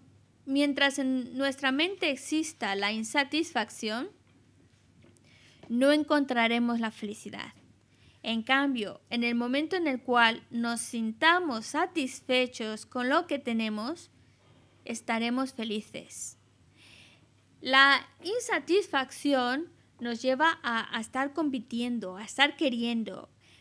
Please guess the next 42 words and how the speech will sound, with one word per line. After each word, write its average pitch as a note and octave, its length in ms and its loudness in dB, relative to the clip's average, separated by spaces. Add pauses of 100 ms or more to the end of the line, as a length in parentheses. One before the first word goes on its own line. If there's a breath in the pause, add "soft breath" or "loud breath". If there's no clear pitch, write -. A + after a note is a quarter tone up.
(260 soft breath)
El A#3+ 180 -2
de A#3+ 100 2
al B3 200 0
lado F4 260 8
ya D#4+ 180 4
tiene C#4 420 2
esto, C#4 320 -2
pues G#3 140 -6
yo C#4+ 160 0
también F4 320 4
lo C4+ 160 2
quiero. G3+ 380 -4
Este D#4 280 -4
tiene, B3+ 300 -4
yo D#4+ 160 2
también, C#4 480 2
yo C#4+ 160 2
también, C4 460 2
yo D4 100 0
también. C#4+ 320 0
Y C4+ 120 -2
por B3+ 180 4
él F#4 240 4
querer, C#4 440 2
querer, C4 400 -2
querer, B3 380 -2
querer, B3 420 -2
pues C#4 180 -4
claro, B3 360 2
nos A3+ 220 -2
metemos B3 560 -2
en C4 80 -2
más B3+ 240 2
líos, C4+ 380 2
líos, C4 320 0
líos C4+ 200 -2
para A#3 260 -2
poder A3+ 380 -2
conseguir B3+ 480 0
lo E4 160 -2
que A3+ 220 -2
queremos. B3 580 -2